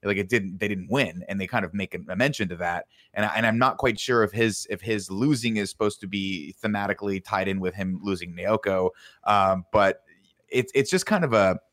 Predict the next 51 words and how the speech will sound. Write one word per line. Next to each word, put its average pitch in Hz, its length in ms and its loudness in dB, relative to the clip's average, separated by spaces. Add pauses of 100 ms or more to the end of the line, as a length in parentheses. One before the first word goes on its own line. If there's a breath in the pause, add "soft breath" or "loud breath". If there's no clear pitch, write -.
(400 soft breath)
it's 127 140 0
just 196 140 0
kind 214 140 4
of 175 60 4
a 131 60 0
weird 117 220 4
movie 113 180 2
that 101 120 2
I 98 60 0
find 104 240 -2
at 95 100 -4
odds 98 300 0
with 95 140 -2
the - 60 -12
style 98 360 -4
that 92 100 -8
I'm 90 160 -10
normally 90 320 -4
used 104 300 -6
to. 147 200 -2
But 113 140 0
having 117 220 0
said 160 220 2
that, 104 140 0
I 120 60 2
really 117 280 4
enjoyed 98 360 2
it. 87 220 -2
I 101 100 0
just, - 460 -2 (640)
I, 92 80 0
you 113 120 4
know, 95 120 2
when 104 140 2
you 104 60 2
have 107 100 -4
to - 40 -20
take 92 180 -2
notes 95 280 0
on 95 80 -4
a 90 60 -6
two 101 160 -6
and 92 100 -2
a - 20 -4
half 92 200 -2
hour 90 100 2
or 85 180 -2
two 104 220 -4
hour 95 180 2
long 90 260 -4
movie, 92 380 -2